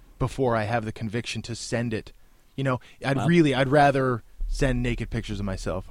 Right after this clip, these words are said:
Speaker 1: on it. You know what I mean? It's like, I need to have this idea kind of well thought out and, like, okay, does this work with the music? Okay, I like it just enough to show the guys, you know, and hopefully I have something here and hopefully
Speaker 2: Wow.
Speaker 1: respond to it. And then, so if,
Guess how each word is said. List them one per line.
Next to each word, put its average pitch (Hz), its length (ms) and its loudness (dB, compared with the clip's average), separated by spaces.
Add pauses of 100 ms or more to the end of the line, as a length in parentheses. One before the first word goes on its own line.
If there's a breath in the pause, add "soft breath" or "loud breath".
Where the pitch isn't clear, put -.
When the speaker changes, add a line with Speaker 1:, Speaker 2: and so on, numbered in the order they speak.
Speaker 1:
on 123 140 2
it. - 80 -4
You 156 100 2
know 185 80 10
what 190 100 10
I 180 40 6
mean? 175 220 6 (160)
It's - 100 -14
like, 143 180 4
I 190 160 6
need 170 160 6
to 156 60 4
have 143 320 2
this 135 320 -2 (260 soft breath)
idea 135 440 0
kind 123 240 -2
of 110 220 -6
well 127 200 0
thought 113 320 -4
out 110 140 -2
and, 104 100 -8
like, 107 160 -8
okay, 101 320 -8
does - 180 -16
this 123 220 -8 (220 soft breath)
work 117 220 -6
with 120 120 -8
the 113 60 -6
music? 113 460 -6 (320 soft breath)
Okay, 101 360 -6 (360)
I 123 120 0
like 120 260 0
it 120 140 -4
just 127 320 -2
enough 117 360 -2
to 110 120 -8
show 107 320 -4
the 104 80 -6
guys, 101 520 -4 (140)
you 107 100 -8
know, 101 160 -6 (200 soft breath)
and 92 100 -4
hopefully 110 300 -2
I 95 40 0
have 107 200 -2
something 104 240 -6
here 101 100 -8
and 95 80 -8
hopefully 104 280 -4
Speaker 2:
Wow. 98 80 -4
Speaker 1:
respond 95 380 -4
to 80 140 -8
it. - 100 -12 (560 soft breath)
And 160 140 0
then, 156 300 0
so 151 340 4
if, 143 240 -2